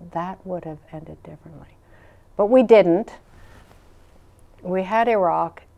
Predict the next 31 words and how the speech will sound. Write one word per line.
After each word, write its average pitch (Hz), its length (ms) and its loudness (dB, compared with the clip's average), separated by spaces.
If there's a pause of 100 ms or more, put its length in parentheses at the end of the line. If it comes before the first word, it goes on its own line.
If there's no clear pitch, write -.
(160)
and 180 380 -2
I 190 180 4
agree, 170 480 -4
it's 170 340 -4
almost 185 420 0
as 175 140 -6
though 165 140 -6
we 165 200 -8
were, 156 340 -10 (360)
um, 165 380 -18 (920)
shutting 160 480 -4 (680)
the, 160 360 -2 (260)
uh, 165 300 -8 (200)
the 170 140 -10
world 165 340 -8
body 165 440 -16
out. 147 360 -20 (300)
Uh, 165 240 -14
and 170 120 -12
of 170 80 -16
course, 165 380 -16 (200)
um, 160 440 -16 (560)
you 170 80 -8
know, 147 220 -12 (140)
it 151 100 -18
had 143 240 -16
its - 260 -20
terrible 170 360 -10
disaster 151 560 -20
there. 156 240 -20 (1120)
Um, 165 600 -2